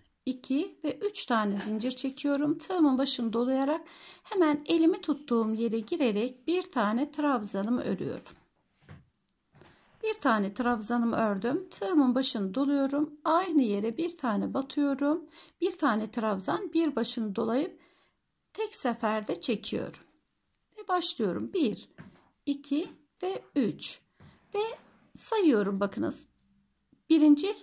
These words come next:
dört tane trabzanın ilkindeydim. Bir, iki, üç ve son trabzanının üzerine gelerek batıyorum. Kapatıyorum.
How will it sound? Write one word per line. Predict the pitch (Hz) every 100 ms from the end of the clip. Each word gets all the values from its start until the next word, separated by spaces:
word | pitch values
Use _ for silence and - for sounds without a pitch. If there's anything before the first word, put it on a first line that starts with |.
| - _ -
dört | 294 294 262
tane | 214 214
trabzanın | 214 214 202 202 285 -
ilkindeydim. | 330 320 226 202 185 247 440 392 -
Bir, | 285 302 - - - - _ _ _ 320
iki, | 302 - 233 190 -
üç | 254 339 381 - 370
ve | 381
son | - 403 415 415
trabzanının | - 226 214 196 220 208 208 233 285 -
üzerine | 370 - 262 208 202
gelerek | 208 339 330 202 185 - -
batıyorum. | 294 294 320 302 294 302 302 - - - - - - - - - - - -
Kapatıyorum. | 480 - 247 - 208 - -